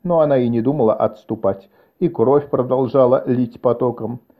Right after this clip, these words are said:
Билли потерял уже столько крови, что у него начала кружиться голова.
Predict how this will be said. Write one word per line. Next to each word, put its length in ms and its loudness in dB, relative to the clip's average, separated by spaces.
Билли 280 0
потерял 380 2
уже 220 2
столько 400 -2
крови, 320 0
что 240 -4
у 80 2
него 180 0
начала 360 0
кружиться 680 -2
голова. 540 0